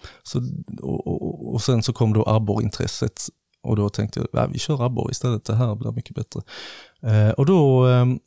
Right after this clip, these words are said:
ja, men då hamnade jag rätt. Jag, eh, hittade en produkt som jag var jättenöjd med och jag plockade in den och jag moddade den och,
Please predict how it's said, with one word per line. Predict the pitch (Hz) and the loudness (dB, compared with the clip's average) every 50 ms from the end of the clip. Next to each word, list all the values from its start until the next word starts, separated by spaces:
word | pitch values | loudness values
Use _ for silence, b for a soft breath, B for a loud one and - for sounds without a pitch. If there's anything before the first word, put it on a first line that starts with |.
| _ | _
ja, | - - 151 | 0 2 2
men | 170 175 | 4 4
då | 180 165 | 4 4
hamnade | 135 160 180 175 156 151 | 4 6 4 4 4 4
jag | 151 156 | 4 4
rätt. | 156 147 - - - - | 4 2 2 -2 -2 0
Jag, | 135 135 131 131 131 131 131 135 - 110 | 2 4 6 6 6 4 4 2 2 2
eh, | 123 123 123 120 123 117 | 2 4 4 4 4 2
hittade | 123 127 - - 107 | 2 2 2 0 0
en | 104 | 0
produkt | - - 110 101 117 120 - - - | 0 -4 0 2 2 2 2 0 0
som | - 110 | 0 2
jag | 110 107 | 4 4
var | 107 | 4
jättenöjd | 104 104 117 127 - - 113 110 113 117 113 117 | 4 4 2 2 2 2 2 4 4 4 4 4
med | 123 135 143 151 156 113 | 6 6 6 4 4 4
och | 120 | 2
jag | 117 - | 0 0
plockade | - 113 101 - 107 101 107 | 0 -2 -2 0 0 2 4
in | 123 147 151 151 143 | 4 6 6 6 4
den | 135 143 143 139 135 123 | 4 4 4 4 2 2
och | 107 110 | 2 2
jag | 107 104 | 0 2
moddade | 104 113 127 131 113 123 120 120 123 120 120 | 2 2 2 2 2 2 4 4 4 4 4
den | 123 123 123 120 117 | 4 4 4 2 2
och, | 113 113 B | 0 -2 B